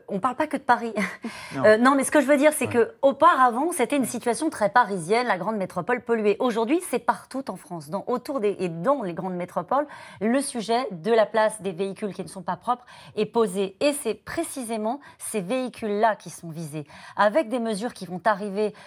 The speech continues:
Speaker 1: euh, là pour le coup ça concerne Paris, au premier juillet, euh, qui seront bannies des centres-villes. Ça devient très brutal. Je me mets à la place des gens qui nous regardent ce soir et qui disent, « Bon, bah, moi j'ai, euh,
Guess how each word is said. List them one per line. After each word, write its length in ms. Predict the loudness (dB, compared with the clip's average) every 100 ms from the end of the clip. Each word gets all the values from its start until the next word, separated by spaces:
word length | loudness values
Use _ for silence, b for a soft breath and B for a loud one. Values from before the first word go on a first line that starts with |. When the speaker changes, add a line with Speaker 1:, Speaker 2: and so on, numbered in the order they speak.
| B
Speaker 1:
euh, 60 | -2
là 120 | -2
pour 140 | -2 -4
le 80 |
coup 120 | -4 -6
ça 140 | -6
concerne 340 | -8 -6 -4
Paris, 200 | -2 0
au 80 | -2
premier 320 | -4 -6 -4
juillet, 340 | -6 -4 0 0 0 B B B 0
euh, 240 | 2 0
qui 160 | -4 -12
seront 260 | -4 -4 -2
bannies 460 | 2 4 4 0 -2
des 100 | -6
centres-villes. 640 | -8 -10 -8 -8 -6 -8 B B B
Ça 160 | -4
devient 260 | -2 0 0
très 200 | 0 -2
brutal. 420 | 0 -4 0 0
Je 60 | 0
me 60 | -2
mets 60 |
à 40 | -2
la 80 |
place 200 | 0 -2
des 140 | -2 -4
gens 140 | -4
qui 160 | -6 -6
nous 120 | -6
regardent 280 | -2 -4 -4
ce 140 | -10
soir 260 | -2 -2 -2
et 60 |
qui 140 | -6 -10
disent, « 140 | -8
Bon, 120 | -6 -6
bah, 100 | -2
moi 160 | -2
j'ai, 300 | -2 -4 -2
euh, 100 | -4